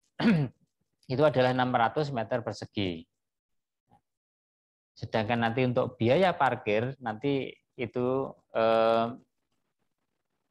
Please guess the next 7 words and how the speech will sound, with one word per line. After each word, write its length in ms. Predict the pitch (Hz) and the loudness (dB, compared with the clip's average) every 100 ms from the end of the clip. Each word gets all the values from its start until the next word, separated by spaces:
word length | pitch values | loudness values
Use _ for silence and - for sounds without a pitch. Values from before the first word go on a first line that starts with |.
| _ _ _ _ _ _ _ _ _ _ _ - - _ - | _ _ _ _ _ _ _ _ _ _ _ -18 -18 _ -6
kita 440 | 113 - 110 110 | -4 0 0 0
jadikan 520 | - 98 101 - 135 | -2 -4 -4 -2 -2
sebagai 920 | - - 104 90 - 113 123 139 135 | -4 -6 -6 -6 -4 0 0 0 -2
fungsi 480 | - 143 135 120 143 | -4 -4 -4 -4 -4
sasaran 640 | 135 127 120 127 131 143 123 | 0 -2 -2 -2 0 0 0
yang 160 | 104 | -2
akan, 400 | 104 104 131 143 | -2 0 -2 -2